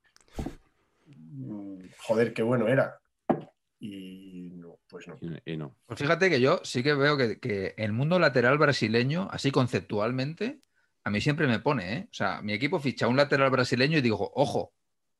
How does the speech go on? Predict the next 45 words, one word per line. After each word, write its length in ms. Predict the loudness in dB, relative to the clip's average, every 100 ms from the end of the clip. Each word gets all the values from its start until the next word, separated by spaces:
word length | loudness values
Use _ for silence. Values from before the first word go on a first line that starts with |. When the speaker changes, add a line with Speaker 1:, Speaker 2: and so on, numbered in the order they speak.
| _ _ _ _ 0
Speaker 3:
ojo 260 | 0 4 6
a 40 |
ver 120 | 6
qué 100 | 4
sale 180 | 4 4
aquí". 240 | 2 -4 -8
Speaker 2:
Que 80 | -4
este 160 | 0 4
va 140 | 4
para 100 | 6
Speaker 3:
Es 40 | 6
un 40 |
Speaker 2:
arriba. 140 | 6
Speaker 3:
poquito, 480 | 4 4 4 2 -2 _
es 140 | -6 -2
un 100 | 0
poquito 320 | 2 2 6
la 120 | 6
ruleta 240 | 6 4 4
de 60 | 2
la 60 |
fortuna, 480 | 2 -2 -2 -2 -2
¿eh? 80 | -4
Que 100 | -6
tira 240 | -4 -4 -2
bla, 100 | -2
bla, 140 | -2
bla, 120 | -2
bla, 140 | 0 2
bla, 120 | 2
bla. 260 | 0 -4 -10 -18 _ _ _ _ _
Pero, 500 | -2 2 2 0 -2 _ _ -8
¿y 120 | -2
si 140 | 0
sale 260 | 2 2 2
qué? 240 | 2 0 _ _ -4
¿Eh? 280 | 0 0 -4 _ _ _ _
Por 120 | -6
lo, 80 | -6 -6
lo 120 | -6
que, 260 | -4 -4 -4
lo 100 | -4
que 80 | -4
decía 200 | -2 0
Cortina, 440 | 0 0 -4 -8